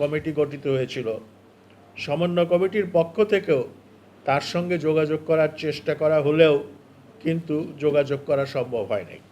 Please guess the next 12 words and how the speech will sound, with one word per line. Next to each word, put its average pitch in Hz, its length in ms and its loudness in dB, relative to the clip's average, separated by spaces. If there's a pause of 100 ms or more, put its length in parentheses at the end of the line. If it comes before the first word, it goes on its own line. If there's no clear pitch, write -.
(720)
এই 165 240 2
ছিল 202 300 -2
তখন 175 340 2
তার 147 220 0
অবস্থা। 127 460 -4 (1200)
ভারত 165 300 4
সরকার 185 560 4 (880)
তাকে 151 340 4 (840)
অবাধে 156 540 6 (1500)
রাজনীতি 151 520 0
করার, 170 380 6 (360)
মানুষের 151 400 -2